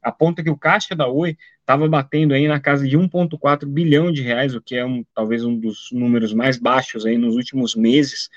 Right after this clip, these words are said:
é, antes do processo de, é, captação, de, é, a, a, é, busca de, de investimentos no empréstimo, é, dip, que eles fizeram agora recentemente.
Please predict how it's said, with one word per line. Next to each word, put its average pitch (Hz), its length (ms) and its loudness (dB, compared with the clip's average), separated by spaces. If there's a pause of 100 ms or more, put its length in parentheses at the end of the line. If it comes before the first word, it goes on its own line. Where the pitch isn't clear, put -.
(380)
é, 120 320 0
antes 156 320 2
do 151 140 -2
processo 131 560 -4
de, 110 260 -8 (280)
é, 110 220 0
captação, 123 600 0
de, 120 320 -4
é, 104 360 -6
a, 101 480 -10
a, 98 40 -14 (100)
é, 104 540 -2
busca 131 680 0
de, 113 360 -8
de 110 180 -12
investimentos 107 1000 -6 (300)
no 131 220 2
empréstimo, 110 800 0 (140)
é, 104 340 -6
dip, 135 340 -2
que - 80 -4
eles 113 180 -4
fizeram 107 480 -2 (200)
agora 110 320 2
recentemente. 127 760 -2